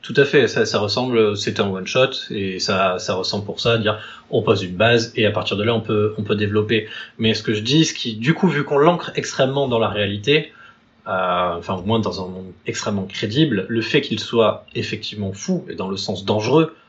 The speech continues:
euh, transpire plutôt bien, pas plus dans ses actions, dans les dessins que dans les dialogues, euh, que dans beaucoup d'autres choses, mais ça transparaît un peu dans l'ensemble du, du livre,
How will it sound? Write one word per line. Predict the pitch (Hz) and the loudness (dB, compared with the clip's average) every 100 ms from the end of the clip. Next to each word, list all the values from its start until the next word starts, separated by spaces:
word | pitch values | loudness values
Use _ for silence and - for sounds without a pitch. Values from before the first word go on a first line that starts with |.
| _ _ | _ _
euh, | 95 87 87 87 | -8 -6 -6 -8
transpire | - 131 - - 127 - _ _ | -2 -2 -2 0 0 0 _ _
plutôt | - - 104 | -20 -10 -8
bien, | 101 147 180 175 _ - - - | 2 2 2 -4 _ -18 -14 2
pas | 139 139 131 127 123 - | 4 6 6 4 0 -2
plus | 208 202 | -2 0
dans | 170 | 0
ses | - 143 | -2 0
actions, | 160 - 175 | 0 0 -2
dans | 147 127 | 0 0
les | |
dessins | 113 123 - 170 - - - | -2 -2 0 -2 -2 -16 -4
que | 147 | 0
dans | 135 | 2
les | 120 | 2
dialogues, | 101 113 120 127 117 - _ _ | 2 2 4 2 -2 -12 _ _
euh, | 95 98 98 95 92 90 90 - - - - | -2 0 0 0 0 0 -2 -4 -8 -12 -8
que | - | -4
dans | 110 101 | -2 0
beaucoup | 117 - | 0 0
d'autres | 110 104 | -2 2
choses, | 175 156 104 | 2 2 -2
mais | 117 | -6
ça | - 113 | -4 -8
transparaît | - 127 - 123 117 131 | -6 -8 -2 2 2 2
un | 110 | 0
peu | 101 110 | -2 -4
dans | 95 | -4
l'ensemble | 95 - 104 98 | -4 -6 -6 -8
du, | 87 85 85 85 85 85 | -10 -12 -12 -14 -14 -12
du | 90 | -4
livre, | 110 143 107 | -2 0 -2